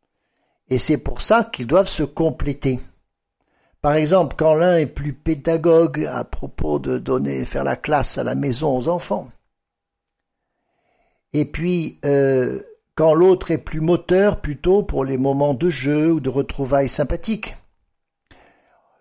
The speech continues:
Il y a un des parents qui saura plutôt privilégier le rapport de la confidence, alors que l'autre, c'est plus sa grâce de réunir tout le monde autour d'un projet commun ou d'une prière familiale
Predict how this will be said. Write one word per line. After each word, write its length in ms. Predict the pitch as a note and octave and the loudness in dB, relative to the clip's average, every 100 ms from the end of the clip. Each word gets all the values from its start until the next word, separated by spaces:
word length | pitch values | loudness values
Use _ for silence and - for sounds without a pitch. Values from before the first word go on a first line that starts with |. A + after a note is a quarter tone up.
| _ _ _ - | _ _ _ 0
Il 60 | |
y 20 | |
a 120 | C#3 C#3+ | 2 4
un 320 | D#3 E3 E3+ | 4 6 6
des 160 | D3 D3 | 4 0
parents 480 | - D3 B2+ F#3+ D3 | -2 0 4 4 2
qui 160 | - | -4
saura 560 | B2+ - C3+ C#3+ C#3+ - | -4 -2 0 2 0 -2
plutôt 300 | - - D#3+ | -8 -4 -4
privilégier 840 | - D3 B2 C#3 C#3 C3+ A#2+ D#3 | -2 -6 -6 -4 -2 -2 -2 0
le 120 | C#3+ | 0
rapport 440 | B2+ B2 - C#3 C3 | 0 -2 -2 0 0
de 100 | B2+ | 0
la 140 | C3 | 0
confidence, 1000 | - D3 C#3 - D3+ G3+ F#3+ - - - - _ _ _ - | -2 -4 -6 -6 0 2 2 0 -2 -4 -10 _ _ _ -2
alors 340 | B2 D3+ D3 | 2 2 2
que 100 | C#3+ | 0
l'autre, 280 | C#3 F#3 F#3+ | 4 4 4
c'est 200 | - C3+ | -2 -4
plus 200 | - D3+ | -4 -6
sa 220 | - C#3 | -4 -4
grâce 400 | A#2 C#3 E3+ C#3+ | -2 0 0 0
de 100 | C3+ | -2
réunir 500 | A#2+ C#3 C3+ C#3 C3+ | -2 -2 -2 -4 -4
tout 120 | - | -4
le 60 | F#3+ | 0
monde 420 | F3+ F3+ F3+ E3+ - _ _ _ | 2 2 0 -4 -12 _ _ _
autour 420 | B2+ B2+ D3+ D3 | -4 -2 -2 0
d'un 220 | A#2+ B2+ | 2 0
projet 500 | A#2 - C3 A#2+ C3+ | 0 -2 -2 0 -2
commun 520 | C3 E3 E3 E3 E3 E3 _ _ _ _ | -2 0 2 2 2 -2 _ _ _ _
ou 240 | B2+ C3+ | -8 -6
d'une 220 | A#2 B2 | -6 -8
prière 340 | - B2 C#3 B2+ | -6 -2 -2 0
familiale 840 | F#3+ E3+ E3+ E3+ D#3+ D#3 D#3 | 0 0 2 2 4 2 0